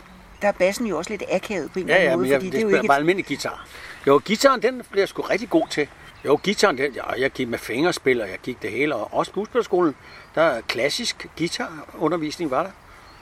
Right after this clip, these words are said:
Speaker 2: til dem, der ville have det.
Speaker 1: Men musikalitet er vel også en, en gennemgående ting, hvis man skal lave musiske ting, ikke? Fordi der er jo, altså når man taler, der er jo musik i den måde, vi,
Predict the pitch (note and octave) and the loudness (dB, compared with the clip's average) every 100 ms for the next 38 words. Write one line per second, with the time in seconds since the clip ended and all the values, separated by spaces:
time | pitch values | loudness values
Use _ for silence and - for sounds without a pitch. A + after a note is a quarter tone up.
0 | - - - - C#3+ D#3 C#3+ A#2 D3+ G3+ | -20 -20 -10 0 2 2 -2 0 -2 -4
1 | - - - F#3 F#3+ F#3 F#3+ F3 - D#4 | -16 -20 -10 -6 -4 -4 -4 -6 -4 -6
2 | F4+ C4 A3 D4 B3+ G#3+ G#3 A3+ D4+ C4 | -4 -2 -2 -2 -4 -4 -2 0 -2 -4
3 | G#3+ - D4 C4+ A3+ G3+ - F#3+ G3 C4 | -6 -6 -8 -8 -8 -8 -4 -2 0 -2
4 | C#4 - - - - - - G#3+ B3 - | -6 -16 -20 -20 -20 -20 -4 -2 0 -4
5 | C4+ G#3 - A#3+ C#4+ - - G#3+ G3+ F#3 | -6 -6 -6 -6 -8 -10 -10 -4 -2 0
6 | E3 D#3 - - F3+ F3+ F3+ B3+ D4+ G3 | 0 -2 -4 -6 -4 -4 -2 0 -2 -4
7 | E3+ E3+ F3+ F#3 - C4+ G3+ G3+ F#3+ G3+ | -8 -6 -4 -4 -4 -6 -6 -6 -4 -4
8 | G3+ F#3 | -4 -8